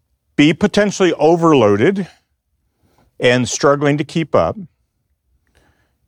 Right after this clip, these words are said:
We could be working in a less than effective way,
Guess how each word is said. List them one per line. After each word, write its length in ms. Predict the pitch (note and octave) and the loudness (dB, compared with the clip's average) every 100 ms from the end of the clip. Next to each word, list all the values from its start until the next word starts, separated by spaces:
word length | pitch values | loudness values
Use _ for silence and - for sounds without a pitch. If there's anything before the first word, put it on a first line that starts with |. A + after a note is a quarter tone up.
| - | -2
We 260 | A#2 C#3 | 2 2
could 420 | B2+ - G#3 G#3 E3 | 0 0 0 0 2
be 160 | E3 | 0
working 920 | C#3 A2+ D3 G3+ G#3+ F#3+ E3 D3+ C#3+ | 0 0 2 2 0 -4 -2 0 2
in 340 | C#3 - C#3+ C3+ | 0 -2 0 2
a 220 | A#2+ A#2 | 2 2
less 500 | G#2+ A#2+ C#3+ C3+ - | 0 0 0 -4 -8
than 220 | C#3+ C3 | -2 -2
effective 680 | G#2+ - D3 A#2+ - A#2 F2+ | -2 -4 -4 -4 -4 -4 -4
way, 760 | F2+ G#2 B2 E2+ D2 E2 D#3 | -2 0 2 0 -2 -6 -8